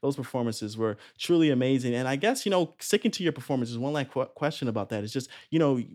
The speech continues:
the, the, the, the attire, right? The, the, the dressing up for that and everything like that. You talked about how important it is for you to get on stage. I think in one interview you mentioned where you wouldn't even necessarily get on stage if you couldn't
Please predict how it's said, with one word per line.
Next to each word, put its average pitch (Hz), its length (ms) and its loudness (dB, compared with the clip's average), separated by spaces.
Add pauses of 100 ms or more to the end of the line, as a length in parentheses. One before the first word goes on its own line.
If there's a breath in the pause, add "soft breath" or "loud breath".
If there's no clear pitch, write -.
(120)
the, 131 420 2
the, 127 200 0
the, 123 200 -2
the 117 160 0
attire, 110 600 0
right? 120 300 0 (340 loud breath)
The, 139 240 4
the, 127 140 0
the 117 260 -2
dressing 131 400 2
up 123 120 0
for 113 180 -2
that 92 180 -2
and 117 100 0
everything 117 240 -2
like 104 160 -4
that. 98 160 -4
You 127 120 -6
talked - 340 -2
about 156 220 2
how 120 340 2 (540)
important 139 420 2
it 131 80 4
is 123 140 0
for - 100 -6
you 127 180 2
to 117 160 2
get 104 200 0
on 117 120 2
stage. 104 380 0 (160 loud breath)
I - 80 -2
think 196 220 0
in 127 200 0
one 117 140 2
interview 107 300 -2
you 104 100 -2
mentioned 107 320 -2
where 101 220 0 (180 loud breath)
you 120 140 0
wouldn't 139 160 4
even 113 240 2
necessarily 107 360 -2
get 117 140 0
on 120 100 0
stage 107 300 -2
if - 160 -10
you 113 60 -4
couldn't 110 380 -4